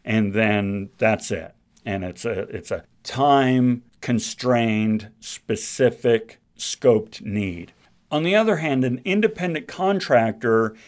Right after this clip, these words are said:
is somebody who is generally self-employed, has their own business, such as a consulting firm,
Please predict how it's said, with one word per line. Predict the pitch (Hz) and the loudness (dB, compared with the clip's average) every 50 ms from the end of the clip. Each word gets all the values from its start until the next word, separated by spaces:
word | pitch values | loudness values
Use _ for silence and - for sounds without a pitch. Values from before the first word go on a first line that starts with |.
| - - _ _ - | -20 -20 _ _ -4
is | 139 156 151 127 - | -4 -2 -2 -2 -4
somebody | - - 190 185 196 196 190 185 185 180 170 180 170 170 147 - - _ _ _ | -4 0 0 2 2 0 0 2 2 2 2 0 -2 -4 -6 -10 -14 _ _ _
who | - 160 165 151 147 147 151 | -2 0 0 2 0 0 -2
is | - - 139 127 123 | -2 -4 -4 -4 -4
generally | - 165 175 190 208 208 208 196 180 151 | -2 0 0 2 2 0 0 -2 -2 -4
self-employed, | - - 160 147 147 147 - 160 131 123 123 - 131 123 127 135 143 151 160 - | -2 4 6 6 6 6 4 0 -2 -2 -2 2 4 6 6 8 6 6 4 0
has | 135 113 127 127 127 123 - | -2 -2 -2 -2 -2 0 0
their | 135 127 120 123 - | 0 0 0 0 -2
own | 131 123 127 131 131 127 | -2 0 0 0 0 0
business, | 117 113 117 117 110 123 143 143 151 139 | 0 0 0 -2 -2 -4 -6 -6 -6 -4
such | - 127 113 107 - | -4 -4 -4 -2 -4
as | 123 95 - | -6 -6 -6
a | 117 | -8
consulting | 107 - 117 107 101 - - 123 117 117 - 135 135 120 | -6 -6 -6 -6 -6 -2 -2 -2 -2 -2 -4 -6 -6 -6
firm, | 123 - 139 139 139 147 151 | -4 -2 -2 -2 -2 -2 -4